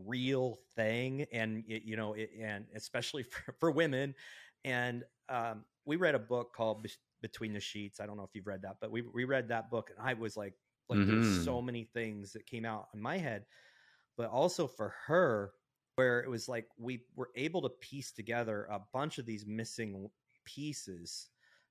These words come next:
Speaker 1: and the, the
Speaker 2: Mm.
Speaker 1: healing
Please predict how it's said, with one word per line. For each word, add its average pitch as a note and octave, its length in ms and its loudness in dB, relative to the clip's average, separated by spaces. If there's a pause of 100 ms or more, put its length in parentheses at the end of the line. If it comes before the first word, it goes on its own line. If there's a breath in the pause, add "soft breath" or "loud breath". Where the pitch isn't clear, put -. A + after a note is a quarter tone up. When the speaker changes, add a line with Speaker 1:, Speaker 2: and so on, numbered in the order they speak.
(180)
Speaker 1:
and A#2 480 -2 (560)
the, E2 400 2 (100)
the D2 80 -4
Speaker 2:
Mm. - 40 -8
Speaker 1:
healing E3 680 0